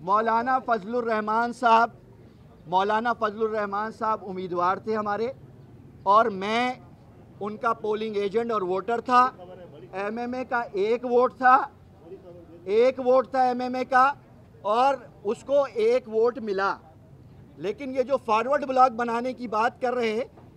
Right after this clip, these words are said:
इनके अंदर चार forward block बने हुए हैं और किसी मौके पर नाम के साथ और तस्वीर के साथ पेश करूंगा। मैंने तो वो फ्लोर पर ये कहा है, ख्वाजा इजहार साहब को मुखातिब किया है कि एमकेएम जो है वो हक परस्ती का नारा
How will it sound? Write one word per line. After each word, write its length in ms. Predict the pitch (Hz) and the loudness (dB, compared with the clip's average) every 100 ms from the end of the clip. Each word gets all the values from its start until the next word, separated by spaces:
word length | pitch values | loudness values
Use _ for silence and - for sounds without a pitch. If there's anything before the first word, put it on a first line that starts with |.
| - 220 | -12 -6
इनके 300 | 233 254 285 | -6 -4 -4
अंदर 300 | 254 277 277 | -4 -4 -4
चार 340 | - 226 247 | -2 0 0
forward 420 | 233 240 226 233 | 0 -2 -2 -4
block 320 | 220 208 214 185 | -6 -6 -6 -8
बने 180 | 190 | -8
हुए 200 | 185 180 | -8 -10
हैं 120 | 165 123 - - - - | -12 -14 -20 -20 -16 -6
और 140 | 214 | -6
किसी 280 | - 233 277 | -6 -12 -8
मौके 340 | 254 233 247 254 | -4 -4 0 -2
पर 200 | 269 269 | 0 -4
नाम 380 | 214 208 233 262 | -2 -2 -2 -2
के 140 | 262 262 | -2 -2
साथ 300 | 247 254 285 | 0 0 -2
और 100 | 254 | -6
तस्वीर 360 | 220 - 208 226 | -8 -10 -12 -10
के 120 | 214 | -8
साथ 260 | 208 196 180 | -6 -8 -8
पेश 140 | 185 | -12
करूंगा। 300 | - 170 156 | -10 -12 -10
मैंने 120 | 240 269 | -8 -4
तो 120 | 269 | -2
वो 80 | 262 254 | -2 -4
फ्लोर 340 | 220 233 294 | 0 2 2
पर 160 | - 247 | -2 -4
ये 160 | 233 | -2
कहा 180 | 220 202 | -2 -2
है, 120 | 190 196 | -2 -4
ख्वाजा 340 | 190 190 208 | -6 -6 -4
इजहार 300 | 190 180 196 | -6 -4 -4
साहब 240 | 180 196 190 | -6 -10 -8
को 80 | 202 | -12
मुखातिब 480 | 190 175 180 208 - | -10 -10 -10 -12 -10
किया 160 | 185 | -8
है 140 | 175 208 - - - - | -8 -10 -16 -20 -20 -16
कि 120 | 208 - | -12 -6
एमकेएम 560 | 214 269 254 247 247 247 | -6 -6 -10 -8 -6 -6
जो 140 | 233 | -6
है 60 | 226 | -4
वो 120 | 240 | -4
हक 180 | 220 214 | -6 -6
परस्ती 380 | 233 214 - 240 | -10 -10 -10 -14
का 120 | 240 214 | -10 -8
नारा 340 | 196 208 185 | -6 -6 -8